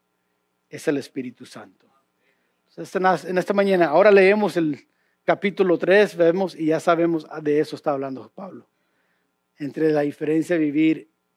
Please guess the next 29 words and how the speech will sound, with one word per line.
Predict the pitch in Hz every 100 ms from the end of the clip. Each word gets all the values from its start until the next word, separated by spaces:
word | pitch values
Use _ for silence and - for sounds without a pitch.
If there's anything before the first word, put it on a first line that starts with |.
| _ _
por | -
medio | 139 165
del |
Espíritu | 165 - 196 196 - 196 202 - _ _ _ _ _ _ _ _
o | 131
por | 143
medio | 127 143
de | 147
una | 143
manera | 139 127 131 127
religiosa. | 127 120 110 113 - _ _ _ _ _ _ -
Vamos | 247 254 185
a | 180
orar | 170 180 175
y | 160
así, | - 175 165 139 - _ _ _ -
este, | 165 143 - 156
terminar | 165 165 160 170 165
el | 156
estudio | 151 - 156 160 160 170 _ _ _ _ _
hoy. | 185 202 202 190 - _ _ _ _ _ - _ _ _ _ _ _ -
En | 180
esta | 170
mañana, | 175 175 185 175
Padre, | 170 180 180
venimos | 160 160 180 156
delante | 151 156 151 151
de | 139
ti. | - 104 95